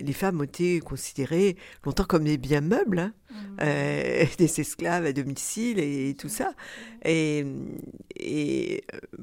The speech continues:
Speaker 1: je crois beaucoup à la loi. Il y a des condamnations maintenant pour les gens qui maltraitent leurs animaux. Euh, c'est une honte. C'est de-, c'est des, les gens qui les maltraitent sont stigmatisés.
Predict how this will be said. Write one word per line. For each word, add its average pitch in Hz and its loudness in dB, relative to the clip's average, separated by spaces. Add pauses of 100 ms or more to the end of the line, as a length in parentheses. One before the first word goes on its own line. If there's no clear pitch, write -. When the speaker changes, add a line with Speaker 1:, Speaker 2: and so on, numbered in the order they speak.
(400)
Speaker 1:
je - -2
crois 233 6
beaucoup 202 2
à 240 8
la 185 4
loi. 226 6
Il 190 4
y 185 6
a 180 8
des 180 4
condamnations 311 0
maintenant 185 -2
pour 160 -4
les 139 -4
gens 185 -2
qui 175 -16
maltraitent 147 -4
leurs 143 -4
animaux. 147 0 (720)
Euh, 139 -2
c'est 156 -4
une 202 2 (100)
honte. 285 2 (520)
C'est - -4
de-, 143 -2
c'est 135 -4
des, 143 -4
les 160 0
gens 208 0
qui 175 -4
les 156 0
maltraitent 151 -4
sont 180 -4
stigmatisés. 180 -4